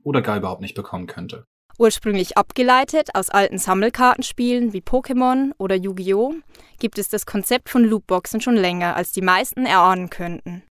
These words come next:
Speaker 2: Richtige Bekanntheit erlangten sie als solche allerdings erst, nachdem sie in die digitale Spielewelt überschwappten.
Speaker 1: Overwatch eins und Apex Legends sind Spiele, bei denen man sich Lootboxen erspielen oder durch Echtgeld kaufen kann.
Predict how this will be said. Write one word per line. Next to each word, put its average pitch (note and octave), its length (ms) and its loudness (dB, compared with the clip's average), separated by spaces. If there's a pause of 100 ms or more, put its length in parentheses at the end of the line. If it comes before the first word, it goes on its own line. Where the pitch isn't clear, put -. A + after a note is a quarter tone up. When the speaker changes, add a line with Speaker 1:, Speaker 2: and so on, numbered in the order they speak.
(160)
Speaker 2:
Richtige B3 380 2
Bekanntheit C4+ 680 2
erlangten G3 400 2
sie F#3+ 160 -2
als F3+ 180 -2
solche F#3+ 380 -2
allerdings F3+ 460 0
erst, G#3 480 -2
nachdem G3+ 400 -2
sie - 120 -6
in F3 80 -6
die F3+ 140 -8
digitale A3 540 0
Spielewelt G#3 580 -2
überschwappten. F3+ 800 -8 (480)
Speaker 1:
Overwatch F#3+ 460 0
eins B2+ 300 0
und A2+ 100 -8
Apex G2+ 300 -12
Legends G#2+ 500 -4
sind G#2+ 160 -2
Spiele, D3+ 380 0
bei C3+ 160 -2
denen C3+ 200 0
man C#3 200 2
sich A#2+ 240 -4
Lootboxen C3+ 400 0
erspielen B2 560 0
oder A#2+ 180 2
durch A#2 160 -4
Echtgeld G#2 460 -6
kaufen G2 320 -6
kann. - 260 -18